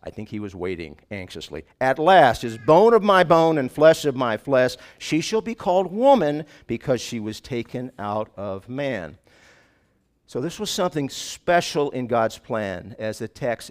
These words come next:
immediately discloses, which is our verse for today. "Therefore a man shall leave his father and mother and hold fast to his wife, and they shall become one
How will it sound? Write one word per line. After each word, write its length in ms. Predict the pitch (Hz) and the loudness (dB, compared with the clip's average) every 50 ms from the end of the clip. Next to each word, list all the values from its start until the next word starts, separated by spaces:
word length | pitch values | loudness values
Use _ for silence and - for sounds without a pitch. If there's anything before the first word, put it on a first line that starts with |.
| _ | _
immediately 680 | 113 113 113 113 113 120 123 131 127 131 123 113 131 123 | -12 -10 -10 -8 -8 -6 -6 -6 -6 -6 -8 -8 -10 -10
discloses, 600 | 110 117 - - 113 92 92 87 - 95 92 - | -10 -14 -10 -8 -6 -6 -6 -8 -10 -14 -14 -12
which 160 | 98 95 - | -14 -12 -12
is 140 | 117 101 117 | -10 -8 -4
our 120 | 107 110 | -4 -2
verse 240 | 107 107 104 104 - | -2 -4 -6 -6 -8
for 120 | - 101 | -12 -12
today. 320 | 104 123 110 92 95 92 85 | -10 -10 -6 -4 -4 -4 -4
"Therefore 480 | 90 120 139 151 147 - 147 135 131 | -4 -2 -2 -2 -2 -2 -4 -2 -2
a 80 | 113 104 | -2 -2
man 320 | 107 113 117 117 117 113 | -2 -4 -6 -6 -6 -8
shall 440 | 113 - - - - 101 98 92 92 - | -10 -12 -12 -8 -4 -4 -4 -4 -6 -8
leave 420 | 101 104 113 135 170 190 190 185 | -10 -8 -4 -2 -2 -2 -2 -2
his 160 | 175 180 - - | -2 -4 -4 2
father 380 | - 147 143 147 139 139 139 | 4 6 6 6 4 2 -2
and 120 | 139 131 120 | -2 -2 -2
mother 380 | 123 127 131 123 131 123 117 - - - - _ _ - | 0 0 2 2 0 -2 -4 -6 -12 -20 -20 _ _ -14
and 160 | 90 95 90 | -14 -14 -14
hold 420 | - - - 151 143 147 143 127 | -16 -10 -4 -2 -2 -2 -2 -6
fast 460 | - - 143 131 127 131 - - - - | -2 0 2 2 2 0 -2 -8 -14 -12
to 180 | - 127 117 | -12 -10 -8
his 200 | 107 117 110 101 | -8 -8 -10 -10
wife, 340 | 92 95 90 90 85 85 - _ | -8 -6 -6 -4 -4 -6 -10 _
and 200 | - 95 90 85 | -14 -14 -10 -8
they 160 | 92 95 98 98 | -8 -8 -8 -8
shall 160 | - - 101 | -10 -12 -12
become 520 | 101 110 - - - 80 80 80 80 78 _ _ _ | -12 -14 -14 -14 -14 -14 -12 -14 -16 -20 _ _ _
one 500 | 90 92 87 87 82 80 76 71 76 | -16 -14 -14 -14 -14 -14 -16 -18 -20